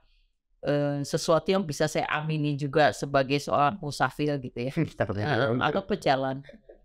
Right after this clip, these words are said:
Speaker 2: Nah, dari situ kan kita juga bisa tahu kira-kira menurut Mbak Gizi, apa yang paling berpengaruh dari, eh, perjalanan ataupun kayak pemikiran beliau di masa saat ini. Dan juga kira-kira apa sih yang bisa kita implementa-, implementasikan untuk saat ini gitu,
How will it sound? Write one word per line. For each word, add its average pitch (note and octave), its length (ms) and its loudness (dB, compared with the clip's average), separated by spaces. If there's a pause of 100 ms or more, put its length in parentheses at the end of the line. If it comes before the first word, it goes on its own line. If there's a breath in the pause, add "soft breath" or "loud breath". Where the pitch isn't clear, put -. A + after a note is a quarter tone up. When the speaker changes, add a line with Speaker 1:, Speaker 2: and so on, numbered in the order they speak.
(400)
Speaker 2:
Nah, C3 100 6
dari A#2 220 4
situ B2 240 -6
kan E3+ 160 0
kita E3+ 180 0
juga C3 240 2
bisa G2 220 2
tahu G#2 320 0
kira-kira G2+ 480 2
menurut G#2 400 2
Mbak F#2 320 0
Gizi, G2 320 -2 (480)
apa - 260 -2
yang G#2 160 2
paling F#2+ 400 0
berpengaruh F#2 760 -4 (160)
dari, G2 480 0
eh, F2 340 0
perjalanan F2 640 -4
ataupun F#2+ 640 -2
kayak F2+ 240 0
pemikiran F#2 480 0
beliau F#2 480 0
di G2 160 -4
masa F#2 300 -8
saat - 240 -6
ini. - 240 -14 (340)
Dan F#2 220 2
juga G2+ 180 4
kira-kira G#2 560 2
apa - 240 -6
sih A#2+ 220 0
yang A#2+ 160 4
bisa F#2+ 260 -2 (160)
kita G#2+ 300 -2
implementa-, A2 680 -2 (140)
implementasikan A2+ 760 0
untuk A2 160 -4
saat G#2+ 240 0
ini B2 240 0
gitu, G2 220 0